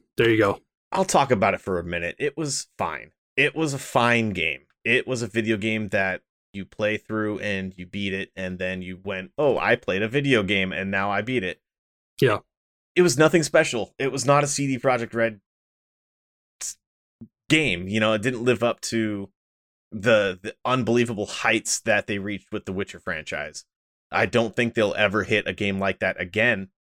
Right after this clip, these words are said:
Speaker 2: because the expectations are so, so high.
Speaker 1: It was immensely high for me, like how Death Stranding was for twenty nineteen for me.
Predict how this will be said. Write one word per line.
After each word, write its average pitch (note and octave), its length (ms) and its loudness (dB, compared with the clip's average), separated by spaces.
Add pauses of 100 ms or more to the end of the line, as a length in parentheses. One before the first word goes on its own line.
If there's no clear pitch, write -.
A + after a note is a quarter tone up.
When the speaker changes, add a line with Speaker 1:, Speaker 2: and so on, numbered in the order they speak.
(280)
Speaker 2:
because G#2+ 480 0
the G#2+ 160 -2
expectations G2+ 800 -6
are F#2+ 120 -4
so, F2 800 0
so F2+ 680 -2 (100)
high. G2 360 0 (640)
Speaker 1:
It D#3 100 6
was D#3+ 340 6
immensely C#3 520 6
high G#2 240 2
for - 160 0
me, G#2 180 2
like G#2 360 2 (580)
how C#3 140 2
Death C#3 240 2
Stranding C3 480 4
was A2 160 2
for - 100 0
twenty A#2+ 300 6
nineteen A2 600 2
for - 140 0
me. G2 280 -2